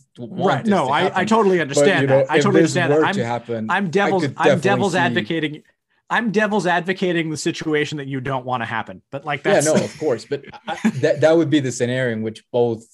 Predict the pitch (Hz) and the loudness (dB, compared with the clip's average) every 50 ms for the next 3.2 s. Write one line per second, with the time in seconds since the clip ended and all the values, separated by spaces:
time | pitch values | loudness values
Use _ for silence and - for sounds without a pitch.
0 | _ _ 123 120 117 113 110 107 101 101 110 110 - 127 123 127 123 120 120 113 | _ _ -8 -6 -4 -4 -4 -4 -6 -8 -10 -6 -6 -4 -2 -2 -4 -4 -6 -6
1 | 120 117 113 107 - - - 120 117 - - 117 107 107 107 110 107 107 107 104 | -8 -10 -10 -10 -10 -8 -8 -8 -8 -6 -4 -4 -4 -4 -4 -6 -4 -4 -4 -6
2 | 104 107 104 110 110 101 101 107 104 104 104 104 107 98 107 110 104 98 - 107 | -6 -8 -10 -10 -8 -8 -8 -6 -6 -6 -6 -8 -8 -8 -8 -8 -8 -8 -10 -10
3 | 107 117 123 | -10 -10 -10